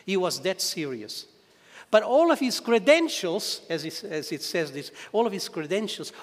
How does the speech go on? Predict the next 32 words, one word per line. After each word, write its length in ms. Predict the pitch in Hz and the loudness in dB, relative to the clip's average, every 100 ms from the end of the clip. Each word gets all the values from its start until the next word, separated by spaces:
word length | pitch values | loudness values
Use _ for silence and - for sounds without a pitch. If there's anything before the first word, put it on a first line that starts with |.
| - | -2
all 180 | 226 | -2
his 300 | 247 185 156 | -2 -4 -4
awards 760 | 156 135 131 175 269 247 156 - | -4 -4 -2 2 4 4 0 -6
for 200 | - 143 | -6 -8
being 220 | 143 151 | -6 -6
such 280 | - 147 - | -6 -8 -10
a 60 | 143 | -10
person, 440 | 160 156 - 127 - - | -8 -8 -8 -12 -12 -2
all 240 | 233 302 | 2 4
of 80 | 277 | 4
his 180 | 208 185 | 0 -6
reputation, 1040 | 190 262 294 247 202 226 262 - 180 131 107 - - | 0 4 4 0 -2 -2 -2 -4 -4 -6 -10 -18 0
all 240 | 277 311 | 2 4
of 80 | 277 | 0
his 200 | 233 - | -2 -6
religious 640 | 214 220 226 311 302 240 185 | 0 2 6 4 4 -2 -2
achievements 840 | 196 - 330 226 170 202 - - - - - | 0 4 4 4 -2 -4 -4 -8 -10 -8 4
turned 280 | 285 269 226 | 4 4 2
out 280 | 226 226 | 2 0
to 100 | - | -10
be 280 | 180 175 190 | -8 -4 -2
little 520 | 202 175 180 190 196 - | -2 -4 -4 -4 -6 -8
else 340 | 135 135 - | -8 -8 -10
than 180 | - 175 | -8 -8
garbage 640 | 165 190 226 160 127 - - | -4 -2 -2 -4 -6 -8 -10
to 80 | 135 | -8
him. 380 | 131 123 120 170 - _ _ _ _ _ _ _ _ _ _ _ _ _ | -6 -6 -8 -12 -20 _ _ _ _ _ _ _ _ _ _ _ _ _
At 160 | 190 190 | -2 -2
least 260 | 202 - | -4 -4
that's 280 | - - - | -2 -4 -4
the 100 | - | -4
way 260 | 160 151 | -2 -2